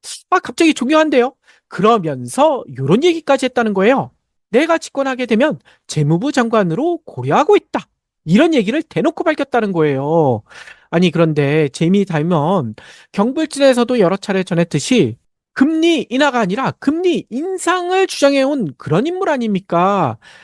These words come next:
현재 미 기준금리가 최대 팔 퍼센트까지 오를 수 있다. 이런 경고도 내놨었고요. 이 정도로 미국의 기준금리를 올리지 않으면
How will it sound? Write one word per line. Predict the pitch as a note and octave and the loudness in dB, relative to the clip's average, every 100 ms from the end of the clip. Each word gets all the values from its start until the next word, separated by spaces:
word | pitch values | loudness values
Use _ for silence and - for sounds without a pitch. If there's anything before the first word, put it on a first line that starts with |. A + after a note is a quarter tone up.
| - _ - | -20 _ -4
현재 | A#3+ A3+ F#3+ F3+ - - | 0 2 2 0 -2 -4
미 | F3+ A#3+ F3+ | 2 2 2
기준금리가 | - G3 C4 C4+ A3 E3 A#3+ C4+ _ _ _ _ _ _ - | -4 -6 -6 -4 -2 0 -2 -4 _ _ _ _ _ _ -2
최대 | - F4+ E4+ F3 - _ _ - | 2 4 2 -2 -6 _ _ -2
팔 | E4+ - | -2 0
퍼센트까지 | - F4+ E4+ E4 - C#4+ D#4+ | -4 -2 -4 -6 -2 0 2
오를 | C#4 C#4 | 0 -2
수 | - | -6
있다. | C4 - A#3+ - _ - | -6 -4 -4 -6 _ -4
이런 | D3 G3 - _ _ | 0 0 0 _ _
경고도 | - E3 C#4+ G4+ G#4 G#4 | -8 -6 -2 2 4 4
내놨었고요. | F#4 C#4+ - - - F3 A#2 - _ _ - | 4 2 0 -4 0 0 0 -8 _ _ -2
이 | F3 | 2
정도로 | B3 C4 B3 E3 F#3+ F#3+ | 2 2 2 4 4 4
미국의 | C#3+ D3 D3 D#3+ | 0 -4 0 -2
기준금리를 | F3+ - E3 E3 D#3+ E3 | -2 -8 -8 -4 -2 0
올리지 | D3+ D3+ D#3 | 0 0 0
않으면 | F3 B3 C#4+ C#4 | 0 0 0 -2